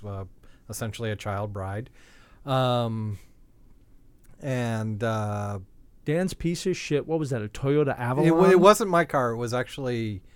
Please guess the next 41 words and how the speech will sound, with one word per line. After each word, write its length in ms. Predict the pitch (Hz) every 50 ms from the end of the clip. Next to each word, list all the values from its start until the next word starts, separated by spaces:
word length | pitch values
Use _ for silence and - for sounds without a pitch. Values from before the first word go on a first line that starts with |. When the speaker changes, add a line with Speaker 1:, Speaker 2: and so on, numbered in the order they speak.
| - - - - - - -
Speaker 1:
uh, 320 | 120 110 104 98 95 95 90 92 - - - - -
I 120 | - 107 101
think, 320 | - 104 92 - - -
um, 300 | 104 101 98 98 95 98
our 120 | 95 101 98
buddy 240 | 92 107 101 98 95
Jim's 380 | 90 - 143 175 190 180 -
car. 480 | - - 95 90 82 80 85 95 110 - - - - - - - - - - -
And, 560 | 131 127 123 123 123 123 120 120 117 113 113
um, 560 | 120 113 113 113 110 107 107 104 101 98 95 - _ - _ - - -
there 120 | - 127 120
w-, 220 | 120 120 233 - - -
oh, 400 | - 208 214 202 190 165 143 147 165
oh, 380 | 175 170 160 147 131 135 139 131
that 200 | 143 185 208 196
was 160 | 170 135 117
later. 420 | 135 143 139 131 113 90 80 - - - -
I, 180 | 117 131 135
I, 400 | - - 143 151 160 175 175 156 160
I 40 |
gotcha, 340 | 156 170 160 143 - - 135
I 100 | 127 131
gotcha. 380 | 123 123 113 110 - 104 92 - - - -
Speaker 2:
<laughs> 160 | - - -
Toyota 420 | - 160 156 170 202 233 226 214 151
Avalon 520 | 170 170 170 160 151 135 160 156 147 -
Speaker 1:
But, 60 | -
Speaker 2:
is 40 | 107
Speaker 1:
but 120 | 185 190
Speaker 2:
what 80 | 180 170
Speaker 1:
we're 80 | 185 190
Speaker 2:
I 40 | 180
Speaker 1:
leave-, 200 | 180 196 240 262 262 214
Speaker 2:
remember. 120 | 202 208 190
Speaker 1:
we're 240 | 190 185 185 180
leaving 460 | 170 180 226 269 277 247 226 196 175 147
the, 120 | 143 123 - - -
we're 240 | 143 160 147 156 151
leaving 380 | 147 160 180 190 175 170 160 156
the 60 | 143
reception 680 | 131 120 - - 127 113 104 - - 123 113 113 110